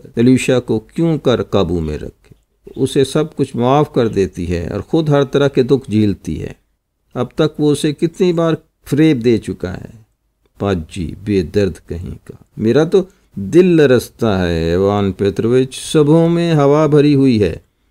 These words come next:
अगर ज़रा बड़े मियाँ ही झुक जाएं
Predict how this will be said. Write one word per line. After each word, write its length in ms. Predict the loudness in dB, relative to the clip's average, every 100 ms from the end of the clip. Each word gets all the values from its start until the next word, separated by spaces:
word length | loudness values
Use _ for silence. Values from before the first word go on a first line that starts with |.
| _
अगर 300 | -6 2 2
ज़रा 440 | 2 2 2 2 0
बड़े 360 | 0 2 4
मियाँ 340 | 2 0 0 0
ही 200 | -2 -2
झुक 160 | -2
जाएं 440 | 0 0 0 0